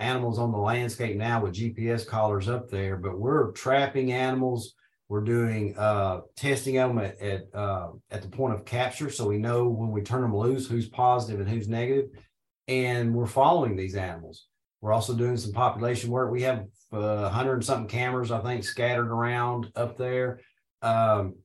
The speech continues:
so the point of that po-, that project is to be able to project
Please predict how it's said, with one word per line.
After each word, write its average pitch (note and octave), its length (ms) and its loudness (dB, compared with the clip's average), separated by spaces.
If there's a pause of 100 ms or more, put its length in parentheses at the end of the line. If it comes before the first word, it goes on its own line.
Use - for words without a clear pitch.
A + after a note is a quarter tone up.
(160)
so D3+ 260 2
the A#2 140 2
point G3 480 6
of A#2+ 80 2
that A#2+ 200 4
po-, C#3 360 2
that A2+ 220 0
project A#2+ 600 2
is A2+ 640 -2 (340)
to C3+ 100 -2
be D3 180 4
able D#3 180 2
to C3 80 2
project B2+ 800 0